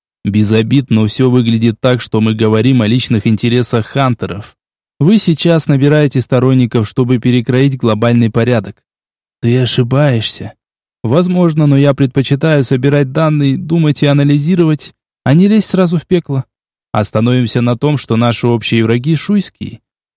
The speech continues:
С ингами я воевать не буду. "Я предупредил о последствиях". Рис пожал плечами.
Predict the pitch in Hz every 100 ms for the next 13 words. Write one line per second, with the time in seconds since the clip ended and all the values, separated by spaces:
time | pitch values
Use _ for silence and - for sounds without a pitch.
0 | - - 220 208 196 180 165 160 147 147
1 | 147 139 139 120 98 - _ _ _ _
2 | 107 107 123 151 151 156 160 143 156 156
3 | 185 156 - 120 - 120 117 - 98 98
4 | - _ _ _ - 135 175 117 104 120
5 | 127 117 131 104 95